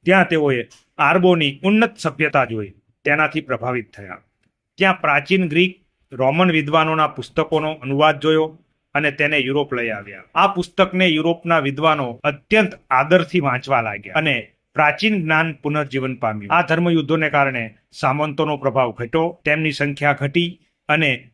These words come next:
મધ્યયુગીન સંસ્થાઓ અને માન્યતાઓ તૂટવા લાગી. ધર્મયુદ્ધનું પ્રત્યક્ષ પરિણામ એ જ હતું કે ઇટાલીમાં વ્યાપારી નગરો જેવા કે વેનિસ, જીનીવા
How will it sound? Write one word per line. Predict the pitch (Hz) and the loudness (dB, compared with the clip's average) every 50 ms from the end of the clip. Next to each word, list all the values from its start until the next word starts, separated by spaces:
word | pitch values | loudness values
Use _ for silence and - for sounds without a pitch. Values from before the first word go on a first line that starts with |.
| _ - | _ -8
મધ્યયુગીન | 127 135 143 143 139 113 180 208 196 185 175 180 180 165 | -2 -2 -2 -2 0 0 2 4 4 4 4 4 0 0
સંસ્થાઓ | - - 147 147 143 - - 170 151 139 113 101 - _ _ _ - | -2 -4 -4 -6 -4 0 2 2 2 2 0 -4 -10 _ _ _ -8
અને | 151 151 156 | -6 -4 -2
માન્યતાઓ | 143 127 120 117 123 135 147 156 160 156 170 185 202 190 | -2 -2 -2 -2 -2 0 0 -2 2 2 2 2 2 0
તૂટવા | - 147 147 139 143 147 139 127 | -2 -4 -4 -2 0 2 2 2
લાગી. | 120 113 107 107 104 101 98 | 2 0 -2 -4 -6 -10 -8
ધર્મયુદ્ધનું | 107 127 147 170 202 214 208 196 190 - - _ - 139 165 190 208 196 | -6 -4 0 2 2 4 4 2 0 -2 -6 _ -4 0 0 0 0 0
પ્રત્યક્ષ | - - 156 - - _ 202 208 202 - - | 0 -2 -2 -2 -2 _ -2 -2 0 -2 -4
પરિણામ | - 180 175 175 180 175 175 170 170 151 | -2 -2 0 2 2 0 0 0 -2 0
એ | 196 220 | 2 2
જ | 185 160 | 2 2
હતું | 160 156 151 143 135 131 - _ _ _ _ _ - | 0 0 -2 -4 -4 -6 -8 _ _ _ _ _ -4
કે | 190 196 196 | -2 -2 -2
ઇટાલીમાં | 165 156 143 175 196 190 190 185 175 160 143 131 123 - _ _ 143 | -2 -2 2 2 4 4 4 4 2 2 0 0 -2 -6 _ _ -2
વ્યાપારી | 147 147 147 147 - 185 196 202 190 | 0 2 2 4 4 4 4 4 4
નગરો | 175 170 160 170 170 170 160 143 131 - _ _ _ _ _ | 2 2 2 2 2 2 2 0 -2 -6 _ _ _ _ _
જેવા | 117 147 165 170 165 | 0 2 2 4 2
કે | 165 165 151 | 2 0 0
વેનિસ, | 135 135 139 147 160 165 165 156 - - _ _ _ _ _ _ _ | 2 2 2 0 0 0 -2 -4 -6 -12 _ _ _ _ _ _ _
જીનીવા | - 147 156 165 175 175 165 165 156 160 165 | -4 -2 0 2 2 4 4 4 4 2 0